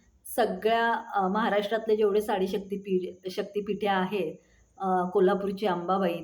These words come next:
तुळजापूरची भवानी आई, सप्तशृंगी माहूरची रेणुका आई, या सगळ्यांना नमन करून माझ्या सगळ्या ह्या गृहिणींना, म्हणजे माझ्या सगळ्या मैत्रिणींना देवी स्वरूप समजून मी सगळ्यांचे इथून मनापासून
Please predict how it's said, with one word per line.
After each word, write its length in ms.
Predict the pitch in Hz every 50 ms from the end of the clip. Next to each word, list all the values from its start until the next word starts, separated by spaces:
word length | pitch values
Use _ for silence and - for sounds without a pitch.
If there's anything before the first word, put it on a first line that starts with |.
| -
तुळजापूरची 840 | 185 170 160 160 170 170 170 180 165 165 - 180 170 170 175 170 165
भवानी 380 | 165 165 156 165 170 175 185 190
आई, 140 | 175 151 - - - - - _ _ _ _ _ _ _ _ _ _ -
सप्तशृंगी 920 | - - 233 233 - - 277 262 269 - - 269 247 240 233 233 240 247
माहूरची 580 | 240 233 208 196 190 214 214 208 208 - 240
रेणुका 360 | 233 214 190 190 208 190 240 226
आई, 300 | 214 190 190 190 190 190 190 - - - - - _ _ _ _ _ 226
या 140 | 220 220
सगळ्यांना 460 | 220 240 233 190 202 196 202 208 214 226
नमन 340 | 226 208 185 180 185 208
करून 320 | 208 247 214 196 180 185 185 - - -
माझ्या 360 | - 190 190 190 190 214 254 269
सगळ्या 500 | 262 - - 208 190 - 220 247 269 277
ह्या 180 | 277 277 262
गृहिणींना, 840 | 226 196 190 208 208 202 233 262 262 254 220 196 190 180 170 175 190 - - - - _ _ _ _ _ _ _ -
म्हणजे 200 | 190 190 185 208
माझ्या 320 | 208 202 180 180 214 233
सगळ्या 420 | 233 - 220 185 165 180 208 240 262
मैत्रिणींना 840 | 262 240 196 185 190 185 196 190 175 165 160 160 156 156 165 190 - - _ _ _ _
देवी 420 | 196 180 208 202 196 196 208 254 262
स्वरूप 640 | 262 - - - - - 240 214 214 277 311 302
समजून 680 | - - - 262 220 196 196 190 196 240 226 180 156 - - - _ _ _ -
मी 120 | 208 208
सगळ्यांचे 720 | 208 - 240 190 - 185 196 202 220 233 226 - - 240 247
इथून 320 | 254 233 - - 190 185 185
मनापासून 800 | 175 165 165 180 208 - 226 226 220 220 - - 269 277 311